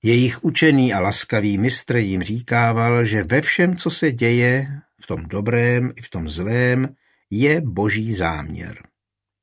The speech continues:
Byl jistě i v tom, že nyní stáli při obraně kalicha proti sobě dřívější přátelé a spolužáci z univerzity. Vítek měl pocit, že v životě dosáhl všeho,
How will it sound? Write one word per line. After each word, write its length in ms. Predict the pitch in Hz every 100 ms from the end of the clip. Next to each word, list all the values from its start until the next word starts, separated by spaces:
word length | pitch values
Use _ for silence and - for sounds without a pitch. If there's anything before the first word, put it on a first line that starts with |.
| _ _ _
Byl 200 | 113 165
jistě 420 | 165 185 - - 190
i 140 | 120
v 120 | -
tom, 380 | - 113 117 107
že 180 | 101 104
nyní 380 | 110 123 131 139
stáli 560 | - - 107 107 107
při 300 | 104 - 101
obraně 520 | - 98 101 98 90
kalicha 440 | 85 98 107 - 95
proti 360 | - 95 139
sobě 500 | 139 - 143 143 143 147 _ _ -
dřívější 680 | 110 113 117 110 98 - 76
přátelé 880 | - 101 131 131 139 135 135 139 143 _ _ -
a 80 |
spolužáci 760 | 175 - 110 113 107 110 113 113
z 80 | -
univerzity. 800 | 95 76 71 76 76 73 - 57 - _ _ _ _ _ _ _ _ - - - - _ _ _ _ _
Vítek 320 | 131 175 202
měl 200 | 202 202
pocit, 360 | 180 180 180 180
že 180 | 156 156
v 40 |
životě 400 | 127 151 160 160
dosáhl 500 | 147 127 151 143 143
všeho, 600 | 127 - 135 135 147 151